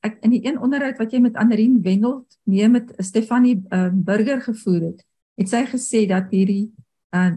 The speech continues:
dat Wolf van kursusse tel vir, vir daardie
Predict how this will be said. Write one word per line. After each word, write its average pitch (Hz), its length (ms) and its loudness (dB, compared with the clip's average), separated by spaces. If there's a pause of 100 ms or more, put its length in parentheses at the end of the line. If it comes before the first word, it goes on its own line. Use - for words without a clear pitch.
(160)
dat 190 160 -2
Wolf 214 160 2
van 247 200 0
kursusse 220 520 -2
tel 240 280 -2
vir, 196 300 -6 (200)
vir 196 100 -2
daardie 185 540 2